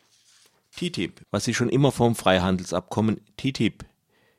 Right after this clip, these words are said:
wissen wollten. Eine kritisch-juristische Pers-, Perspektive. Radio Dreieckland hat sich da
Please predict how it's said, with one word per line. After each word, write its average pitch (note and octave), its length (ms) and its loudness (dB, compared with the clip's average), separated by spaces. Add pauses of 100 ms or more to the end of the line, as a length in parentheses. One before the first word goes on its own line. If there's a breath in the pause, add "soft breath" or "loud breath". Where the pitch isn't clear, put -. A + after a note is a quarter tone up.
wissen E2+ 300 -4
wollten. C2 540 -6
Eine E2+ 180 -4
kritisch-juristische G#2 1040 -2
Pers-, A#2 300 -6
Perspektive. C#3 960 -2
Radio F2+ 240 2
Dreieckland F2 600 -2
hat F2+ 160 -10
sich - 160 -18
da A#1+ 280 -6